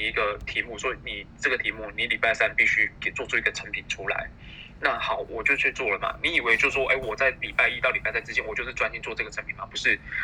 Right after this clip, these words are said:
你会发现礼拜二的时候呢，教授又给你一个 pro-，又，又给你一个 project，跟你讲说这个东西礼拜五要交。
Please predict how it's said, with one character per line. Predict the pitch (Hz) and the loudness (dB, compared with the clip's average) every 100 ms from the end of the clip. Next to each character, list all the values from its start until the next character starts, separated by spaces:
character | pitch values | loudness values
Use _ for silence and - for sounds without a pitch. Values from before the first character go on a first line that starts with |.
| - 143 | 2 2
你 | |
会 | 165 | 4
发 | 208 | 2
现 | |
礼 | - | 2
拜 | 139 | 4
二 | 165 139 | 2 2
的 | 127 | -2
时 | - 139 | -6 -4
候 | 127 113 | -2 -2
呢， | 101 90 - - - | -4 -6 -14 -18 -2
教 | 170 | 0
授 | 170 | 2
又 | 156 | 2
给 | 139 | 2
你 | - | 0
一 | - | 0
个 | - | -4
pro-， | 127 - | -8 0
又， | - 139 | 2 4
又 | 143 | 4
给 | 135 | 4
你 | 113 | 4
一 | |
个 | - | 0
project， | - 117 - - | 2 4 2 0
跟 | - | -2
你 | - | 0
讲 | - - | 0 -2
说 | |
这 | - | -6
个 | - | -6
东 | - | -4
西 | - | -4
礼 | 92 | 0
拜 | 101 | 0
五 | 92 | 2
要 | 95 | -2
交。 | - - | 0 0